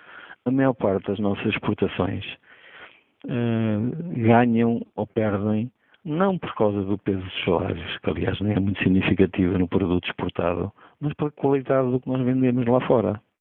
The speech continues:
ou que vendemos cá dentro, combatendo o que vem de lá de fora. É pela qualidade, pela diferenciação, pela, pela excelência do produto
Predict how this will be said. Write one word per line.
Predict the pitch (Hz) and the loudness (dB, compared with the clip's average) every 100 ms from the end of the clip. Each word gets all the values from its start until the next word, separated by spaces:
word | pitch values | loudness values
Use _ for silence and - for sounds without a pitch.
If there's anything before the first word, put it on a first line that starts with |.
| _ _ _ - | _ _ _ -10
ou | - 95 101 - - | -2 -2 -2 -6 -8
que | |
vendemos | 95 87 90 | -4 -4 -4
cá | - 95 | 0 2
dentro, | 95 110 107 | 2 0 -2
combatendo | - 107 101 - 98 101 | -4 0 0 0 -2 -4
o | |
que | - - | -4 -4
vem | 95 95 - _ - - - - | -4 -4 -10 _ -20 -20 -18 -6
de | 98 | -2
lá | 95 | -2
de | - | -2
fora. | - 95 90 - _ - | 0 0 0 -6 _ -4
É | 135 | -2
pela | 135 | -2
qualidade, | 127 117 113 101 120 104 | 0 0 2 2 0 0
pela | 98 101 | -2 0
diferenciação, | 107 104 104 98 98 - 117 113 101 | 0 0 -2 0 -2 0 2 2 0
pela, | 101 90 95 - - - - - - | -2 -2 -2 -10 -12 -12 -12 -12 -6
pela | 107 107 | -4 -4
excelência | - 120 123 117 92 104 101 | -2 2 2 2 -2 -4 -2
do | 98 | -4
produto | 98 107 104 107 - | -4 0 2 2 -2